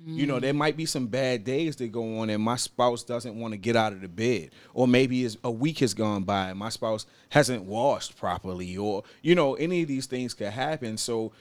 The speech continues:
Speaker 1: w-, what about being a caregiver for your spouse during these difficult times?
Speaker 2: Well, <sighs>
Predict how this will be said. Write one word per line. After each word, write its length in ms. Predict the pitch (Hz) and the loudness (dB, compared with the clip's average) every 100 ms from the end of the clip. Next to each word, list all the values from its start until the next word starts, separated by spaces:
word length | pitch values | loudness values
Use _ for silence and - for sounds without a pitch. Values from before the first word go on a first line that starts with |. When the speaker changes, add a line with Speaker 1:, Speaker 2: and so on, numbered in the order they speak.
| - | -12
Speaker 1:
w-, 200 | 110 135 | -4 -2
what 240 | 120 156 214 | 6 8 8
about 340 | 156 151 139 | 2 0 0
being 260 | 123 139 107 | -2 -2 -4
a 60 | |
caregiver 720 | 101 - 131 175 135 110 98 101 | -8 -8 -4 -2 -2 -4 -6 -6
for 140 | 113 | -2
your 140 | 98 | -2
spouse 360 | 101 - 101 98 | -2 0 0 0
during 300 | 107 107 104 | -2 -2 0
these 200 | 101 98 | -2 -2
difficult 440 | 107 104 92 92 | -4 -4 -8 -10
times? 480 | - 110 104 - - _ _ _ _ _ _ _ _ _ _ - | -4 -4 -4 -8 -20 _ _ _ _ _ _ _ _ _ _ -4
Speaker 2:
Well, 400 | 208 208 196 - _ | -2 -2 -6 -12 _
<sighs> 80 | - | -18